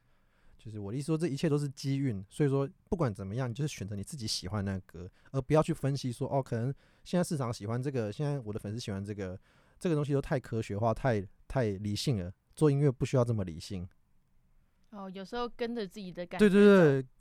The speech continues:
Speaker 1: 跟着感觉走，对。
Speaker 2: 它那个效果也是挺不错的。
Speaker 1: 对，对，对，对，出其不意。
Speaker 2: 那你在创作的时候，你有没有发现或挖掘到一些你觉得很有趣的东西？
Speaker 1: 昨天才刚发生最有趣的事情，我觉得。
Speaker 2: 哇，这么新哦。
Speaker 1: 它不一定是最有趣的，是，就是它每次都会让我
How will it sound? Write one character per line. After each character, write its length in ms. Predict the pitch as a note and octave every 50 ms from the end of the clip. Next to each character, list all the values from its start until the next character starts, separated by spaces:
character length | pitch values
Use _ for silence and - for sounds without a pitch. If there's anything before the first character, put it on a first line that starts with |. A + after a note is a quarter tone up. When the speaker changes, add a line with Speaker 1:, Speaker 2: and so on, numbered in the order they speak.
| - -
Speaker 1:
跟 160 | - D#3+ E3+
着 60 | D3
感 120 | B2+ B2 G#2
觉 120 | G2+ G#2
走， 160 | G#2 G#2 G2
对。 180 | F#2 G2+ G2+ G2 - _ _ _ _ -
Speaker 2:
它 140 | - - G#3+
那 80 | A3 A3+
个 100 | G#3 F#3+
效 300 | F#3+ - - C#4+ A3 F#3+
果 160 | E3+ F3+ E3
也 80 | C3+ D#3
是 240 | - - G#3+ G3
挺 300 | F#3 - - B3 G#3+ F#3+
不 120 | F3 F#3+ G3+
错 320 | G#3+ - C#4 B3 G3 F3+
的。 80 | E3+ E3
Speaker 1:
对， 120 | C#3 C3+
对， 100 | C3 B2+
对， 200 | B2+ A#2+ A#2 A2+
对， 100 | A2 G#2+
出 160 | - - C#3+
其 120 | C3 - A#2+
不 160 | G2+ G#2 G#2
意。 160 | A2 G#2+ G2+ - - - - - - -
Speaker 2:
那 120 | - E4+ D4+
你 60 | A3+
在 180 | G#3+ C#4 C#4+ B3+
创 320 | - - - D#4+ B3 A3+
作 140 | A3+ B3+ A3
的 80 | G3
时 100 | F#3 - G3
候， 120 | F#3+ G3+
你 60 | A3
有 60 | A3+ G3+
没 100 | G#3 A3
有 200 | A3+ G#3 G3 F#3+
发 280 | - - A3 G#3+ A#3
现 200 | B3 - B3 G#3+
或 120 | A3 A3+ A#3
挖 200 | A3 A3 A3 A#3
掘 140 | G#3 F3+
到 180 | F#3 G#3+ G3+ G3
一 60 | G3
些 220 | F#3 - G3+ G3 F#3+
你 120 | F#3 F3
觉 160 | E3+ F#3 F3+
得 220 | F3+ F#3+ F#3+ F#3+ F#3+
很 180 | G#3+ A#3+ B3
有 220 | D4 D#4+ G3+ C#3+ D3
趣 220 | - - - A#3+
的 100 | G3 F3
东 240 | E3+ E3 D#3+ E3+ F3
西？ 300 | E3+ - D#3 D3+ E3 F3 - - _ _ _ _ - - _ _ _ _ _ _ _ _ _ _ _ _ _
Speaker 1:
昨 160 | - - D#3 E3
天 80 | A3
才 140 | G#3+ F3+ D3
刚 160 | C3+ D3+ D3+
发 160 | C#3 D3 C#3+
生 340 | C#3+ - C3 B2 A#2+ B2 B2 - _ _ _ _ - - - -
最 160 | - D#3 C#3
有 80 | G#2 G#2
趣 120 | - -
的 80 | A#2+ A2
事 140 | G#2+ A2+ G#2
情， 220 | - D#2+ - G#2 - - _ _ -
我 120 | - A#2
觉 140 | A#2+ - -
得。 120 | G#3 -
Speaker 2:
哇， 40 | G2+
这 80 | - -
么 100 | A3+ G#3+
新 60 | -
哦。 100 | - B3
Speaker 1:
它 60 | G#3
不 80 | G#3 B3
一 60 | G#3
定 100 | F#3+ G#3
是 80 | F#3+ F#3
最 140 | E3+ F#3+
有 120 | D#3 B2 A2+
趣 200 | A2 - - B2
的， 80 | A#2
是， 160 | A2 - E3+ D3
就 120 | C3+ D#3
是 60 | D3+
它 180 | D3 C3+ D#3 F3
每 140 | D#3 G#2+ G2+
次 80 | C3+
都 100 | C3 C3+
会 100 | C3+ C#3
让 140 | C3+ C3+ A2+
我 140 | G2 F#2+